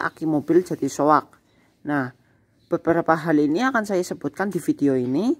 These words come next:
Semoga bisa membantu teman-teman sekalian. Jadi, ternyata perlu kita ketahui bahwa aki basah ini dia dapat bertahan satu sampai dua tahun.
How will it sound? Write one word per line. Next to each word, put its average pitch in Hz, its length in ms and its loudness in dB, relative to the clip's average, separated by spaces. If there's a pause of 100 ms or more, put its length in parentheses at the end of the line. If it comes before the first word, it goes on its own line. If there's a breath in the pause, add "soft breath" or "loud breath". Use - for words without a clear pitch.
(200 soft breath)
Semoga 160 400 -2
bisa 170 240 -2
membantu 139 400 -2
teman-teman 139 400 -4
sekalian. 139 560 -4 (640 loud breath)
Jadi, 196 480 4
ternyata 196 640 -4
perlu 190 240 -4
kita - 160 -4
ketahui 190 480 -2
bahwa 151 400 2
aki - 240 -4
basah 139 400 -4
ini 170 320 -2
dia 180 240 0
dapat 160 320 -2
bertahan 147 560 -4
satu 175 400 -2
sampai 170 400 -2
dua 135 160 0
tahun. 139 480 0